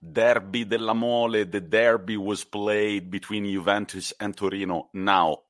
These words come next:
before I really dive into this game, Torino haven't defeated Juventus away since what year,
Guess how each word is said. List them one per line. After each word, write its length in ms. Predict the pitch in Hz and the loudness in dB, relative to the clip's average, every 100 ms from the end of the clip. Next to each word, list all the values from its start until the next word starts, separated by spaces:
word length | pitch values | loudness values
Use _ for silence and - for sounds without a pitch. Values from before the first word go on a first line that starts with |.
| 87 | -18
before 400 | 90 - 135 123 | -14 -2 -2 -2
I 60 | |
really 240 | 104 107 90 | -6 -8 -10
dive 540 | 78 92 85 85 71 - | -4 0 0 0 -6 -12
into 240 | 87 78 | -12 -10
this 200 | 76 73 | -14 -14
game, 440 | 71 82 76 71 - - - - _ _ _ _ - | -8 -6 -6 -10 -14 -20 -20 -20 _ _ _ _ -6
Torino 640 | 101 101 107 113 117 113 _ _ | -2 0 0 -2 -4 -6 _ _
haven't 640 | - 98 92 104 98 90 | -2 0 0 -4 -10 -12
defeated 680 | 90 - - 87 69 65 _ _ _ - | -12 -12 -8 -8 -8 -14 _ _ _ -20
Juventus 1040 | 80 90 82 98 90 82 80 78 - - _ | -10 -8 0 0 0 -6 -14 -12 -12 -14 _
away 760 | 87 82 78 92 101 113 120 131 _ _ | -8 -6 0 2 2 0 -4 -10 _ _
since 760 | - - 120 131 147 - - 151 - | -12 -4 -2 -2 -4 -6 -8 -10 -12
what 260 | 95 104 110 | -2 0 0
year, 340 | 117 135 143 | -2 -6 -8